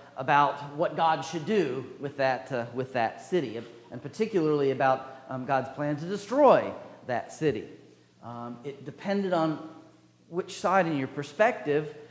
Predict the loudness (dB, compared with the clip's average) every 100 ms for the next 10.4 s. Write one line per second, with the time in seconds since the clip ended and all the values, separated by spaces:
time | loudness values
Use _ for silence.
0 | -18 -4 -4 -4 -2 -2 -4 -12 -6 -6
1 | -4 -6 -6 -6 -8 -6 -2 0 0 0
2 | -4 -4 -4 -4 -8 -8 -8 -8 -10 -12
3 | -16 -18 -20 _ _ _ _ _ _ _
4 | _ _ -20 -6 -2 0 0 0 -4 -6
5 | -2 0 2 4 4 6 10 10 10 4
6 | 2 0 0 2 2 2 2 4 2 2
7 | -4 0 4 6 6 6 6 4 0 2
8 | 4 4 0 -6 -16 -20 -20 -16 -6 -2
9 | 0 0 2 2 2 -2 -6 -8 -4 0
10 | 0 0 -2